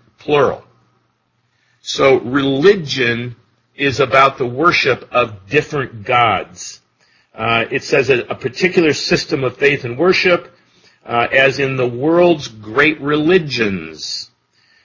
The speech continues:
And it's a pursuit or interest to which someone ascribes supreme importance.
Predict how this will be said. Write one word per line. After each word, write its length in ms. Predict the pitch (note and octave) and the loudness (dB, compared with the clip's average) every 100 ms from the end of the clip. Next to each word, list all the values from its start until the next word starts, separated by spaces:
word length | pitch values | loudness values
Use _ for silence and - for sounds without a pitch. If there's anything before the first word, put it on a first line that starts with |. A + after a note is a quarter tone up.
| _ - | _ -8
And 100 | B2 | -8
it's 140 | A#2 | -2
a 80 | C#3+ | -4
pursuit 580 | - C#3 - - F3 F3 | 0 -2 -2 0 2 2
or 160 | C3+ D3+ | 0 0
interest 600 | D3+ - D#3 C#3+ - - | -2 0 -2 -2 -8 -8
to 100 | C#3+ | -4
which 180 | C3 - | -4 -4
someone 460 | D#3+ D3 D3 C#3+ | -4 -2 -2 -6
ascribes 720 | - - - C3 C3 C3 A#2 - | -8 -10 -2 2 2 2 -4 -18
supreme 640 | - - B2 - C#3+ C3 B2 | -20 -16 -16 -10 -6 -6 -6
importance. 720 | G#2+ A2 G2 C#2 - - - | -8 -6 -6 -8 -20 -20 -20